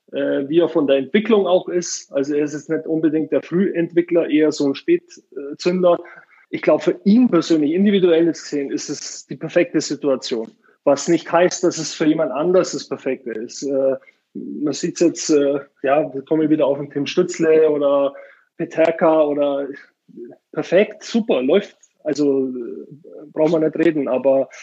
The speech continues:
ähm, hier hätte ich schon Bauchschmerzen gehabt. Also,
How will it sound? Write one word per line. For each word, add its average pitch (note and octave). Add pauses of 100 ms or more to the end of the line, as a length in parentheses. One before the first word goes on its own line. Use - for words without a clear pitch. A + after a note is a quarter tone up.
(440)
ähm, C#3
hier G3
hätte G3
ich E3+
schon F3+
Bauchschmerzen C#3+
gehabt. - (140)
Also, C#3